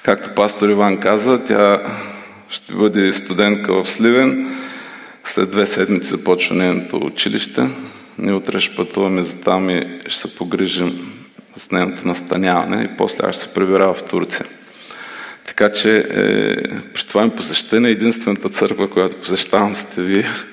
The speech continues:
Вярвам това, което ще се поделя, да,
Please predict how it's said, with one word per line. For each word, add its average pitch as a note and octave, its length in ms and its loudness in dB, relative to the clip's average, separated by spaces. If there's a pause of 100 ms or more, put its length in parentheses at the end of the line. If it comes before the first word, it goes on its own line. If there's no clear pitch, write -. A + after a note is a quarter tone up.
(720)
Вярвам G2+ 300 2
това, G2 220 2
което G2+ 280 0
ще - 100 0
се - 100 -8
поделя, G2 520 4
да, F#2+ 380 4